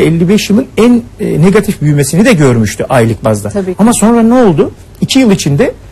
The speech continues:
Speaker 1: Çin'den sonra dünyada en iyi büyüyen ülke konumuna geldik. E, bu gerek iç talep gerek Türkiye'nin dinamikliği bu açıdan baktığımızda gelişmişti. Tabii ki dünyadaki, e, pazarlar Türkiye açısından önemli. E,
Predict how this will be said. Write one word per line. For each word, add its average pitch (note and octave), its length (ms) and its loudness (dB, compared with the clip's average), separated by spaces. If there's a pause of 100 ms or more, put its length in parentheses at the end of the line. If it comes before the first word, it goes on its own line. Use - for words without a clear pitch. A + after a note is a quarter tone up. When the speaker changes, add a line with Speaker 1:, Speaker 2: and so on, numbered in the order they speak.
(160)
Speaker 1:
Çin'den G3 360 4
sonra F#3+ 240 0
dünyada F3+ 320 0
en G#3+ 140 2
iyi C3 160 0
büyüyen D#3+ 220 0
ülke B3+ 300 0
konumuna F#3+ 360 2
geldik. G2 460 -2 (460)
E, D3+ 140 0
bu A3 220 2
gerek E3 280 2
iç - 180 -6
talep F#3 320 0
gerek D#3+ 260 -2
Türkiye'nin D#3+ 460 -4
dinamikliği D3 540 -2
bu D3 100 2
açıdan C3 420 -2
baktığımızda A#2+ 500 -4
gelişmişti. A2 520 -8 (320)
Tabii F#4 180 0
ki F#3+ 160 -2
dünyadaki, D#3 680 2 (480)
e, D3+ 400 2 (100)
pazarlar D3+ 520 0
Türkiye D3+ 440 -4 (120)
açısından C#3+ 600 -4
önemli. D#3+ 380 -2 (420)
E, - 60 -4